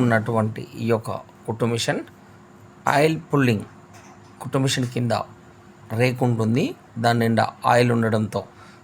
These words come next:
మిషన్కు కావలసినంత ఆయిల్ కుట్టు మిషన్ అదే తీసుకొని, తీసుకోవడం వలన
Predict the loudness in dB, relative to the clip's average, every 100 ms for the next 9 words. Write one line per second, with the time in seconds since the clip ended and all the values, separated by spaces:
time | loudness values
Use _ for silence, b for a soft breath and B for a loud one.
0 | B -2 0 0 -2 -6 0 4 4 2
1 | 0 0 0 -2 -4 -6 -4 2 4 4
2 | 0 -6 -18 -12 -6 -2 0 -2 -6 -8
3 | -6 -2 -2 -2 -4 -4 -2 -2 -2 -4
4 | B B B -20 -20 -20 -6 -2 -2 0
5 | 2 4 2 0 0 0